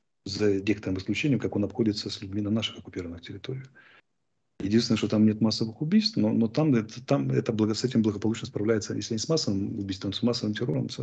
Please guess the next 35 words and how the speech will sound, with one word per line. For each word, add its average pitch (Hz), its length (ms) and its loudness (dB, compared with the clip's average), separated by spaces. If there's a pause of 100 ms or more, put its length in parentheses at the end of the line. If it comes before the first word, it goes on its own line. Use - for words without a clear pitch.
с, - 120 -12
режим 117 580 2
Лукашенко 131 400 -2
справляется 92 420 -8
благополучно. 101 520 -8 (400)
С - 60 -20
Путин-, 110 280 4
путинским 107 500 0
не 117 80 6
надо, 107 400 0
за 101 140 0
них 98 160 0
делают 98 340 2
эту 98 160 -4
работу. 98 380 -6 (920)
Ну - 120 0
вот 113 200 -2
и - 20 2
всё. 131 260 -8 (480)
И - 60 -8
когда 107 160 8
вы 135 100 10
призываете 123 380 8
белорусов 113 400 2
к - 60 -8
массовому 117 320 4
восстанию, 135 380 2
это 104 100 0
всё 101 100 -6
равно, 131 120 2
что 127 100 0
призывать 110 320 0
к - 20 -2
массовому 110 320 -2
восстанию 107 560 -2